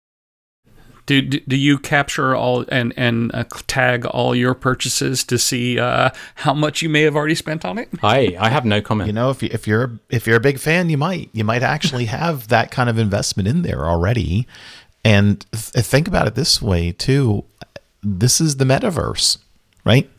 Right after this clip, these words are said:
Speaker 1: Mm-hmm.
Speaker 3: You know, welcome to my city. This is what I've created. It's a three D space. It, come on, come in, come visit, come help me create it,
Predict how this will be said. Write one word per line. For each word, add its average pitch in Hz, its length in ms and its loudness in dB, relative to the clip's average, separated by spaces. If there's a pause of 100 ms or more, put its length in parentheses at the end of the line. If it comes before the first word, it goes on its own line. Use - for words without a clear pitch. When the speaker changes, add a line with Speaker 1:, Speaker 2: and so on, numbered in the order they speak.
(120)
Speaker 1:
Mm-hmm. 143 160 -2
Speaker 3:
You 107 100 4
know, 151 340 2
welcome 123 340 0
to 151 80 0
my 135 220 -2
city. 113 480 -2
This - 180 2
is 113 140 0
what 98 180 0
I've 113 240 -2
created. 87 560 0
It's - 240 2
a 104 60 0
three 98 240 2
D 104 100 0
space. - 580 0
It, - 280 -8
come 85 200 0
on, 104 300 2
come 90 220 0
in, 113 180 0
come 101 300 0
visit, 110 460 -2
come 95 180 2
help - 240 -2
me 113 160 2
create 78 420 0
it, - 240 0